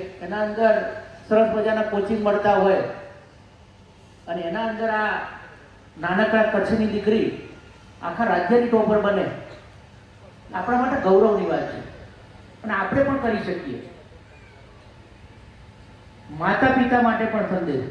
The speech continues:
કે આપણા, આપણા બાળકોને ઓળખવા પડશે, આપણા બાળકની ઈચ્છા જાણવી પડશે, આપણા બાળકને શું બનવું છે એની ઈચ્છા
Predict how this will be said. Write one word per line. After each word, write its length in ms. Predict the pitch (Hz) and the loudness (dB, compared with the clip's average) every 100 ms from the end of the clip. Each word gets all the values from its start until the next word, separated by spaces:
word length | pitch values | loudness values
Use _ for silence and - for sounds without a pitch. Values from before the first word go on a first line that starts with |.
| - - - - - - - - - - - - - - | -12 -20 -20 -20 -20 -20 -20 -20 -20 -20 -20 -20 -20 -8
કે 100 | - | -4
આપણા, 320 | - - 233 | -4 0 0
આપણા 260 | 202 226 220 | 0 0 0
બાળકોને 440 | 185 214 214 240 | 0 0 0 0
ઓળખવા 460 | 196 180 190 180 160 | 4 4 4 2 -2
પડશે, 340 | 147 135 - 127 - - - - - - - - - - - - - - - - - - - - 156 | -4 -8 -12 -14 -16 -20 -20 -20 -20 -20 -20 -20 -20 -20 -20 -20 -20 -20 -20 -20 -20 -20 -20 -18 -12
આપણા 320 | 160 240 247 | -4 0 2
બાળકની 400 | 233 247 247 269 | 4 2 0 -4
ઈચ્છા 360 | 196 - 233 226 | -6 -6 -4 -2
જાણવી 300 | 214 208 190 | -2 -2 -4
પડશે, 260 | 185 165 - - - - - - - - - - _ - - - | -4 -6 -8 -10 -16 -20 -20 -20 -20 -20 -20 -20 _ -20 -20 -16
આપણા 320 | 175 247 262 | -8 -2 0
બાળકને 360 | 226 240 254 262 - | 2 2 0 -2 -4
શું 140 | 247 269 | -2 0
બનવું 340 | 247 247 247 240 | 2 2 2 0
છે 100 | - - - - - - - - - 180 | -2 -4 -10 -18 -20 -20 -20 -20 -16 -8
એની 180 | 214 | -6
ઈચ્છા 320 | 202 - 226 | -6 -6 -2